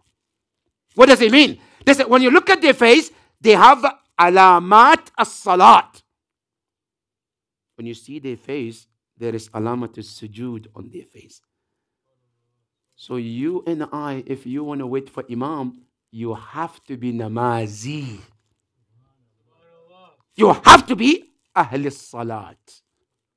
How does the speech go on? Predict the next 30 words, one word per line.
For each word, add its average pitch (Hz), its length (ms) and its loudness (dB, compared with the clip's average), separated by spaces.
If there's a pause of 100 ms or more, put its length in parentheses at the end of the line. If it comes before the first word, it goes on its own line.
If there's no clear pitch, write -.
(160)
You 131 360 -20
cannot 123 500 -8
be 151 100 -18
companion 135 680 -12
of - 160 -20
Imam 113 320 -14
al-Hujjah 185 440 -2 (440)
when 113 200 -12
you 131 300 -16
are 104 160 -18
not 123 320 -16 (220)
part 127 300 -18
of - 180 -20
the 110 80 -20
salat. - 500 -20 (1500)
And 202 160 2
not 269 200 4
just 339 160 0
the 311 120 2
Imam. 277 420 6 (240)
You 247 140 2
come 285 260 6
to 330 100 -10
Imam 285 240 4
Hussein 254 320 2
on 294 240 0
the 294 80 0
day 285 100 -2
of 262 140 0
Ashura, 233 560 4